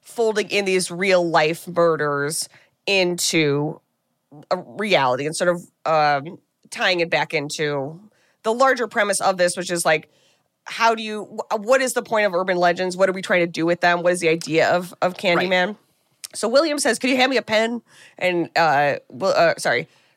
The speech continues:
Speaker 1: Anthony says, "Could you hand me a pen? I wanna take notes on all this." And William hands him a laundromat pen,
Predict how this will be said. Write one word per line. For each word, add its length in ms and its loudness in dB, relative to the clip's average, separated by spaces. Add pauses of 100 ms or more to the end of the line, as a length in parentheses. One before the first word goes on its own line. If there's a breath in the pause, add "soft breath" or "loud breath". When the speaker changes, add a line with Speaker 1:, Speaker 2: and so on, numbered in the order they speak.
(200 soft breath)
Speaker 1:
Anthony 300 -2
says, 220 0
"Could 100 -8
you 60 -6
hand 120 -4
me 60 0
a 60 2
pen? 280 0
I 40 4
wanna 180 0
take 180 -6
notes 240 0
on 140 -4
all 140 -4
this." 260 -8 (580 soft breath)
And 440 2
William 320 -2
hands 320 0
him 100 4
a 60 4
laundromat 560 2
pen, 500 -2